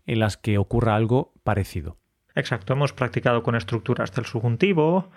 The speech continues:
Speaker 2: "espero que no te moleste", o, o "quiero que hagas algo", tal.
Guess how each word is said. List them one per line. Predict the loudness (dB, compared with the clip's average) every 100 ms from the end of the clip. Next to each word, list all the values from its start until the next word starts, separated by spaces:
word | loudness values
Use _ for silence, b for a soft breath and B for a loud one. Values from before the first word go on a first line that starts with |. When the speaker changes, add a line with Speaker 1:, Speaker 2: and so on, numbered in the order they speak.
| B B B B
Speaker 2:
"espero | -8 -4 2 2 2
que | 0
no | 0 -2
te | -2
moleste", | 2 2 2 0 2 2 2 0
o, | 0 0 0 -2 -4 -8 -14 -20
o | -12 -10 -8 -2
"quiero | 0 2 0
que | -2 -4
hagas | -2 -4 0
algo", | 0 2 0 0 -2
tal. | -4